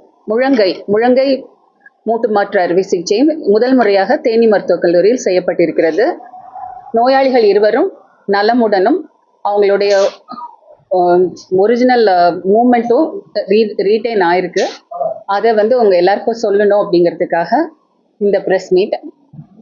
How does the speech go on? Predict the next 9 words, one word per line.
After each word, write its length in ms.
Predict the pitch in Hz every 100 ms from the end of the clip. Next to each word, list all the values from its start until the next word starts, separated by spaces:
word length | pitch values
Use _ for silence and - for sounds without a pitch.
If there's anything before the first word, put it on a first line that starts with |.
| - - - - - - - -
மற்றும் 480 | 185 196 202 262 269
வந்து 300 | 214 202 320
அவங்க 540 | 254 202 196 190 190
இந்த 500 | 208 233 226 208 202
சி-, 320 | - - 196
சிகிச்சை 460 | 190 254 269 294 302
வெளியில 340 | 214 220 277
பண்றதா 460 | 269 208 202 196 214
இருந்தா 580 | 190 180 180 233 302